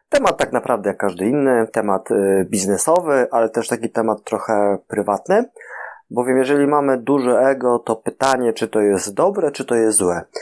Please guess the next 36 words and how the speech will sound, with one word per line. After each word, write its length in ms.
Jakie 200
korzyści 460
mamy 240
z 160
dużego 540
ego, 380
a 100
jakie 260
korzyści 440
mamy 280
z 60
mało 320
ego? 320
Pytanie 420
jest, 200
czy 140
to 140
wysokie 520
ego 180
nam 260
pomaga, 540
czy 160
nam 220
przeszkadza? 640
W 60
jaki 200
sposób 380
dostosować 720
nasze 340
ego 400
do, 140
do, 200
do 200
otaczającego 600
nas 160
świata? 560